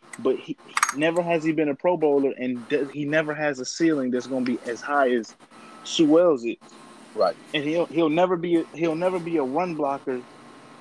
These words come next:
Speaker 1: like Sewell is. So it's like, what are you doing?
Speaker 2: They don't
Speaker 1: Like,
Speaker 2: know
Speaker 1: it,
Speaker 2: what they doing.
Speaker 1: they, that's, they don't, and, and it's like, when you're, when you're an organiza-, uh, like, any other organization,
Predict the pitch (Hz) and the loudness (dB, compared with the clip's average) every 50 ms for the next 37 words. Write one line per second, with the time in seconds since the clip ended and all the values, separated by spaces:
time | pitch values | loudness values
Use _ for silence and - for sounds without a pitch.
0 | - - - 135 143 139 - - - 170 160 143 143 139 135 127 120 120 120 113 | -18 -8 -2 -2 -2 -2 -2 -8 -6 -4 -2 0 2 2 2 0 0 -2 -4 -4
1 | 107 107 104 - - - - - - - 156 147 143 143 - 139 131 127 113 - | -4 -6 -10 -12 -18 -20 -20 -10 -4 0 0 0 0 0 -4 -4 -4 -4 -6 -8
2 | - 123 151 175 202 208 208 190 156 185 202 202 165 117 101 - - - - - | -6 -4 -4 -2 -2 -2 -2 0 0 0 0 0 -2 -4 -6 -12 -20 -20 -20 -20
3 | - - - - - - - - - - - - - - - - - - - - | -20 -20 -20 -20 -20 -20 -20 -14 -14 -14 -12 -14 -20 -20 -20 -20 -20 -8 0 4
4 | 151 170 165 180 196 185 175 180 208 233 240 233 208 196 - 175 170 160 123 139 | 6 6 8 6 6 4 4 4 4 4 6 6 4 4 6 4 4 4 4 2
5 | 143 139 120 - 185 180 180 151 143 - - 156 185 185 180 - - 185 196 208 | 0 0 2 2 2 2 2 0 -4 -10 -2 2 2 2 2 2 2 4 4 4
6 | 208 208 208 208 214 - - 196 202 196 - - 190 196 190 185 - 190 180 180 | 4 2 0 -2 -6 -6 -4 -4 -4 -4 -4 -4 -2 -2 -2 -4 -4 -4 -2 -2
7 | 170 - - - _ _ - - - - - - - 147 160 160 165 190 226 233 | -2 -4 -6 -12 _ _ -20 -20 -20 -20 -16 -6 -2 -2 0 0 0 0 2 4
8 | 220 196 160 147 170 170 170 185 214 220 202 - 156 190 190 180 185 180 170 160 | 4 4 4 2 0 -2 -2 -2 0 0 0 2 2 2 2 2 2 0 0 -2
9 | 185 190 - - - 202 175 - 165 160 - - 202 226 240 247 - - 190 214 | -2 -4 -4 -4 -2 -2 0 0 0 -2 -2 -4 -2 0 0 0 0 0 0 0
10 | 208 220 - - 202 208 214 202 214 208 196 190 214 214 220 208 - 220 214 214 | 0 0 -2 0 2 2 4 2 2 2 2 0 0 -2 -2 -2 -4 -8 -8 -8